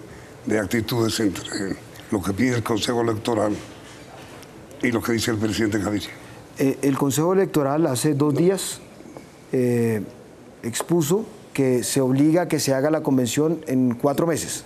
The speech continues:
Speaker 1: Impuso una multa, además.
Speaker 2: En, en cuatro meses, que son precisamente después de las elecciones. Entonces yo creo que ahí hay una unidad de materia. Debe hacerse una convención. El liberalismo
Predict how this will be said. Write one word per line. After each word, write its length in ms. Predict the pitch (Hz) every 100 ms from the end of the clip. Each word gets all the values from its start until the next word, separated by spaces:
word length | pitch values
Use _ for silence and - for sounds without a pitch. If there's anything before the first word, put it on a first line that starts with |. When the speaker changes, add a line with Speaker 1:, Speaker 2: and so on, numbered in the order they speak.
| -
Speaker 1:
Impuso 300 | 107 123 113
una 100 | 123 113
multa, 320 | 139 156 -
además. 400 | 92 101 107 - -
Speaker 2:
En, 200 | 131 123
en 120 | 131
cuatro 280 | 120 139 160
meses, 420 | 156 151 185 165
que 160 | - 127
son 240 | - 127
precisamente 480 | 127 151 160 156 156
después 320 | 160 131 139
de 80 | 139
las 80 | 147
elecciones. 320 | 131 117 147
Entonces 180 | 117 135
yo 80 | 147
creo 180 | 156 156
que 120 | 151
ahí 200 | 143 143
hay 260 | 151 170 160
una 180 | 131 139
unidad 320 | 147 143 131
de 80 | 123
materia. 460 | 151 123 143 156 175 - - - - - - -
Debe 200 | 127 139
hacerse 320 | 160 175 165 160
una 100 | 151
convención. 560 | 135 117 110 - 151
El 240 | 135 113 98 - - - - -
liberalismo 760 | 139 143 135 180 185 120 110